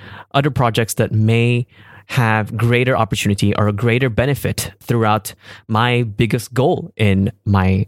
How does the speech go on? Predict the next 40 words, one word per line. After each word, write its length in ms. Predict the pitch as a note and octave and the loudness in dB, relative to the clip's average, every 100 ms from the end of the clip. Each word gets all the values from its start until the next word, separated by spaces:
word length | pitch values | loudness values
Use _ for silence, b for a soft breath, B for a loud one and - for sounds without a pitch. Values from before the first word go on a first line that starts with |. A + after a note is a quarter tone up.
| - | 0
life 320 | G#2+ G2+ B2 G#2+ | 0 0 0 0
right 260 | G#2 F#2+ | 0 0
now, 260 | G#2+ G2+ C#3+ | 0 2 2
at 160 | G#2+ | 0
least 200 | G#2+ G2+ | 0 0
part 120 | - G#2+ | 0 2
of 80 | |
my 140 | G#2 G2 | 2 2
vivid 320 | A2+ A2 G2 | 2 0 0
vision, 360 | E3+ D#3 C3 C3 B B B B | 0 0 -2 -2 B B B B
is 280 | C3+ B2+ | 0 0
to 120 | - A#2+ | -2 0
build 320 | A#2+ A#2+ - | 0 0 0
the 280 | B2+ A2+ A2+ | 0 0 2
Asian 360 | A2 G#2+ G#2 | 2 2 0
podcast 640 | - G2 G2 - G2+ - - | 0 0 0 0 0 0 0
ecosystem. 680 | B2 - G#2 - - - - B B B - | 0 0 0 -2 -4 -6 -10 B B B -4
And 380 | G2+ F#2+ F#2+ G2 - | 0 2 2 0 -2
if 400 | A2+ G#2 G2 F#2+ - _ _ _ _ | 0 2 0 -2 -10 _ _ _ _
creating 340 | - B2 A#2 A2 | -4 0 0 0
a 20 | |
daily 280 | A#2+ C3+ A#2+ | 0 0 0
show 340 | - B2 A#2+ | 0 0 0
is 180 | A2 A2 | 0 -2
stopping 380 | - - C3+ C#3 | -2 -2 0 0
me 100 | A2 | 0
from 140 | G#2+ | 0
doing 200 | C3+ E3+ | 0 2
that, 220 | A#2+ A2+ - B C#3+ - | 0 -2 -8 B -10 -2
then 300 | B2+ D#3 - | 0 0 0
I 120 | B2+ | 0
may 180 | C3 A#2 | 2 2
have 140 | A#2 A2 | 2 2
to 120 | G2+ | 0
rethink 420 | C#3+ A2+ A2 G#2+ | 2 0 0 0
this 200 | E3 G2+ | 0 0
format 420 | - G#2+ G2 G2+ - | 0 0 2 0 -2
right 300 | G2+ F#2+ F#2+ | -2 0 0
now. 240 | G2 - | -2 -2
So 400 | - - F#2 | -2 0 0